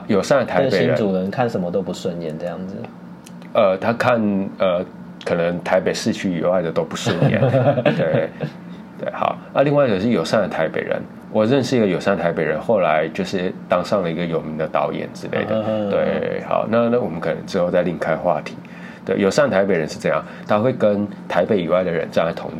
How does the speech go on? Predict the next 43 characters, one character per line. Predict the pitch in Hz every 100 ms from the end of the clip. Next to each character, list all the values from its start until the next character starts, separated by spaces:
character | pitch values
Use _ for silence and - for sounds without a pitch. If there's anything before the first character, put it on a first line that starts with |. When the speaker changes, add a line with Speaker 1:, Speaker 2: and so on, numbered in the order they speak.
| -
Speaker 1:
边， | 78 67 - -
然 | 82
后 | 98
去 | - 107 101 98 - - -
想 | - 76
办 | 101
法 | 95 80 73
抵 | 90
抗 | 78 95
那 | 92
些 | 87
讨 | 92 104
人 | 80 80
厌 | 113
的 | 110
台 | 101
北 |
人。 |
Speaker 2:
哦， |
窝 | 80
里 |
反 |
的 | 170 170
概 | 190 180
念 | 175 170
就 | -
对 | -
了。 | -
Speaker 1:
对， |
对， | 82
对， | 78
对， | 120
Speaker 2:
天 |
龙 | 120 107 95
人 |
的 | 95
窝 | 92 92
里 | 90 -
反 | 92 95
这 |
样， | 95
Speaker 1:
对。 | -
Speaker 2:
对。 | -